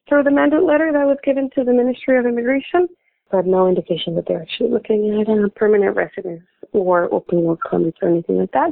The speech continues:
But not to worry, we haven't met with them yet, and we have quite a few different actions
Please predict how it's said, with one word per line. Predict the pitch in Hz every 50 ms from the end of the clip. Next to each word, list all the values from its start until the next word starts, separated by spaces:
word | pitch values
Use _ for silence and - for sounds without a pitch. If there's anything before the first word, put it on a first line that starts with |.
| - _ -
But | - 247 240 240 240 _ _ _ _ _ _ -
not | 339 381 381 - -
to | 349
worry, | 277 240 220 226 262 320 415 427 -
we | 269 254
haven't | 233 262 247 240 233
met | 214 208 - -
with | 226 233
them | 262 254 262
yet, | 262 269 330 392 - - _ _ -
and | - 220 208 202 196 196 196 202 190 -
we | - - 240 220 214 196
have | - 208 196 196 202 202 196 -
quite | - 233 226 214
a | 214
few | 214 - 220 208 190
different | 196 190 - - 196 - -
actions | 196 185 - - - 254 262 254